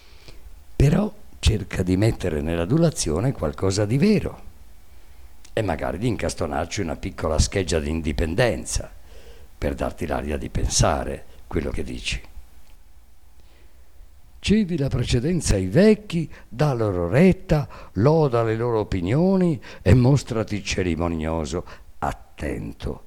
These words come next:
sono dei gran bisbetici. Congratulati per le imprese degli spacconi. Recita la parte del sempliciotto, sgrana gli occhi dalla meraviglia. Non bazzicare troppo i pettegoli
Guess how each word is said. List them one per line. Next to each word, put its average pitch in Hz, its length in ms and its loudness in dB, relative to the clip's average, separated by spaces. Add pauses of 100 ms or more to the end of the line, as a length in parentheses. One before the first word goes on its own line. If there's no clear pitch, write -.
sono 85 360 -6
dei 82 200 -6
gran 143 400 4
bisbetici. 101 880 -2 (880)
Congratulati 95 880 0
per 78 200 4
le 78 80 0
imprese 80 460 -2
degli 87 260 -6
spacconi. 135 760 2 (540)
Recita 92 420 0
la 82 120 -2
parte 95 320 -4
del 78 160 -8
sempliciotto, - 840 -6 (260)
sgrana 80 580 -4
gli - 160 -4
occhi - 280 -4
dalla 65 260 -4
meraviglia. 65 720 -8 (1400)
Non 208 300 -2
bazzicare 147 600 4
troppo 139 280 2
i 131 80 6
pettegoli 160 640 2